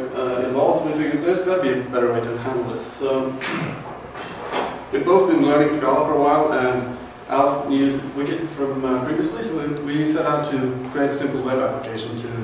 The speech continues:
handle these submissions. Um, so basically this allowed the users to, uh, submit their, uh, submit and review their abstracts and update them. And all of this would then be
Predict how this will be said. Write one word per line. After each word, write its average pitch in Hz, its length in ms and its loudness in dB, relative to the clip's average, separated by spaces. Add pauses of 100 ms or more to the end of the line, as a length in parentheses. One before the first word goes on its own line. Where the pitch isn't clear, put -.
(280)
handle 127 300 -4
these 117 120 -4
submissions. - 420 -2 (1200)
Um, 156 720 6 (880)
so 160 320 4
basically 180 300 6
this 156 300 4
allowed 147 420 4
the 143 80 2
users 139 400 0
to, 123 520 -2
uh, 120 300 2
submit 160 440 2
their, 151 460 4 (880)
uh, 135 420 4
submit 190 340 6
and 143 200 4
review 160 360 4
their 139 240 6
abstracts 139 460 2
and 131 100 0
update 139 320 2
them. 156 440 0 (600)
And 143 380 6
all 170 160 6
of 170 120 2
this 160 120 2
would 139 100 -2
then 139 200 6
be 127 260 4